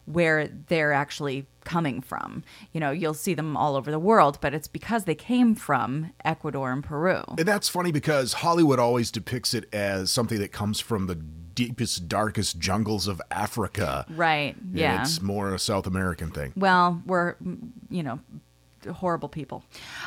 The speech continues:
Speaker 1: Um, so, a shrunken head is a,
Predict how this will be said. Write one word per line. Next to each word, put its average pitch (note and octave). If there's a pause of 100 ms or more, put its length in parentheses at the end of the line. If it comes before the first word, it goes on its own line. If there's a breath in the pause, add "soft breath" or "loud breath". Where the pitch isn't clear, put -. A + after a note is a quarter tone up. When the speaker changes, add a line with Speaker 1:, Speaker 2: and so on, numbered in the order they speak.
Speaker 1:
Um, B3
so, C4 (180)
a A#3
shrunken F4+
head E3+
is E3+ (140)
a, D#3+